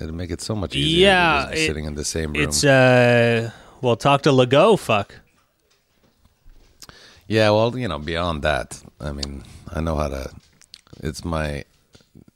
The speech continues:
Speaker 1: you know, I'm very safe. I've, I've literally, uh, first of all, I haven't left, I've went outside to bring recycling to the recycling bin, but I haven't left the house since twenty twenty-one began.
Speaker 2: Really, eh? You're, you're,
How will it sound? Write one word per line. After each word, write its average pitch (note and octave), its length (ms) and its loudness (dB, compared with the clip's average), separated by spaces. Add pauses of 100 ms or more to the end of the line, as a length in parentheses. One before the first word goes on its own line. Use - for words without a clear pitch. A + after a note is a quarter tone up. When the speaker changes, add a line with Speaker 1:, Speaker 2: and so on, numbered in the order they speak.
(800)
Speaker 1:
you D#2 120 -10
know, - 100 -8
I'm G2 260 -2
very E2+ 220 0
safe. F#2 260 -4
I've, E2 300 -4
I've - 300 -6
literally, G2 600 0 (560)
uh, D#2 180 -2
first A#2 240 -2
of F2 80 -6
all, D#2 120 2
I E2+ 60 0
haven't F2 220 -2
left, E2 320 -4
I've D2 280 -4
went F2 300 -4
outside F2+ 300 0
to E2+ 80 -4
bring D#2+ 220 -4
recycling D#2 580 -6
to D#2 80 -6
the D2 100 -8
recycling D2+ 560 -8
bin, G#2+ 300 -8
but D#2 100 -6
I D#2 80 -2
haven't E2+ 300 -2
left D#2+ 340 -6
the D2 80 -6
house D2 460 -10
since - 580 -12 (640)
twenty D#2 240 -10
twenty-one D2 480 -10
began. C2+ 360 -12 (440)
Speaker 2:
Really, D#3 320 6
eh? B2 140 4
You're, C#3+ 280 4
you're, A#2+ 240 2